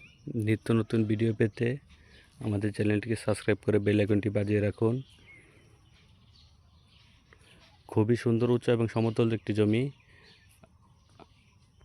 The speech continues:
সম্পূর্ণ ভিডিওটিতে জমির দাম, জমির অবস্থান, সকল কিছু উল্লেখ করা আছে। সম্পূর্ণ ভিডিওটি দেখলে আপনারা বিস্তারিত সকল কিছু জানতে পারবেন। জমিটির অবস্থান হচ্ছে গাজীপুরের শ্রীপুর,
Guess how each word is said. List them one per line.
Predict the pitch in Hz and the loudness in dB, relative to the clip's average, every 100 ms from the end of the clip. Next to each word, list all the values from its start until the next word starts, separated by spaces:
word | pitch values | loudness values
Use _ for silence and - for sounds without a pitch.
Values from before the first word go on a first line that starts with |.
| - - | -20 -14
সম্পূর্ণ | - 113 117 120 117 | -4 -2 0 2 2
ভিডিওটিতে | 113 113 120 117 - 131 147 147 - _ _ - - - 113 | 0 2 0 -2 -4 -2 -2 -6 -16 _ _ -20 -20 -20 -2
জমির | 110 110 110 104 | 2 4 2 2
দাম, | 110 113 120 | 2 2 0
জমির | 110 110 110 | 0 2 2
অবস্থান, | 107 110 - 110 | 2 2 0 -4
সকল | 98 104 107 | -2 -4 -2
কিছু | 113 110 | -2 0
উল্লেখ | 110 104 | -2 -2
করা | - 107 | 0 0
আছে। | 104 - 117 143 - - - - - - - | 0 -2 -4 -4 -10 -20 -20 -20 -20 -20 -14
সম্পূর্ণ | - 107 104 113 110 | -4 -4 0 0 0
ভিডিওটি | 107 110 113 113 | 2 2 0 0
দেখলে | 113 107 113 | -2 -2 -2
আপনারা | 107 110 | -2 -2
বিস্তারিত | 101 107 - 110 104 | -2 -2 -2 -4 -4
সকল | 107 107 104 | -4 -4 -4
কিছু | 107 - | -6 -6
জানতে | 101 101 104 | -2 -2 0
পারবেন। | 110 104 110 127 131 _ - - - - - | -2 0 -2 -2 -6 _ -20 -20 -20 -20 -4
জমিটির | 110 110 120 | -2 0 0
অবস্থান | 113 120 - 110 | 2 0 0 0
হচ্ছে | 104 - | 0 0
গাজীপুরের | 104 101 107 110 113 | 2 2 2 0 -2
শ্রীপুর, | 107 - 113 - 113 | -2 0 0 2 0